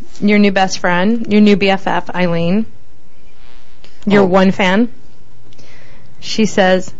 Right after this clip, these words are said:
Speaker 1: "Hang in there, Scott. Some people get engaged for years and don't get married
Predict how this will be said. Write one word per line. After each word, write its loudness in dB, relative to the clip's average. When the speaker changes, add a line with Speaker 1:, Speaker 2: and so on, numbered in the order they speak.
Speaker 1:
"Hang 2
in 6
there, 2
Scott. -2
Some 0
people -2
get 0
engaged 0
for 0
years 0
and 0
don't 2
get 0
married 0